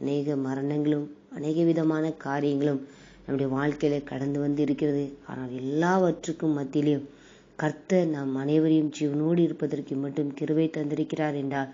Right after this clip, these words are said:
அவருடைய அழைப்பும் அவர் நம்மை தெரிந்து கொண்டதுக்காக நம் கர்த்தருக்கு நன்றி செலுத்த வேண்டும். தெரிந்து கொண்டது மாத்திரமல்ல, அவரே கூட இருந்து அவரே பாதுகாக்கிறார். இஸ்ரவேலை காக்கிற தேவன் உறங்குவதுமில்லை,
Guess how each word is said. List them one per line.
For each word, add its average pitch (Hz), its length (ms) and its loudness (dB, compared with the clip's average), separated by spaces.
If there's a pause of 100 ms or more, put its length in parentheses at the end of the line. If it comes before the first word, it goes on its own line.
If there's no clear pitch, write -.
(420)
அவருடைய 139 380 0
அழைப்பும் 151 580 2 (380)
அவர் 135 340 -4 (260)
நம்மை 143 260 -4
தெரிந்து 175 360 4
கொண்டதுக்காக 165 400 4
நம் 147 440 -2
கர்த்தருக்கு 135 300 -4
நன்றி 139 380 0
செலுத்த 151 380 -2
வேண்டும். 143 300 -2
தெரிந்து 143 360 -2
கொண்டது 147 300 0
மாத்திரமல்ல, 151 800 0 (500)
அவரே 160 600 6
கூட 170 220 2
இருந்து 156 220 4
அவரே 151 480 4
பாதுகாக்கிறார். 139 720 -2
இஸ்ரவேலை 143 500 -2
காக்கிற 151 520 0
தேவன் 147 320 2 (540)
உறங்குவதுமில்லை, 180 720 6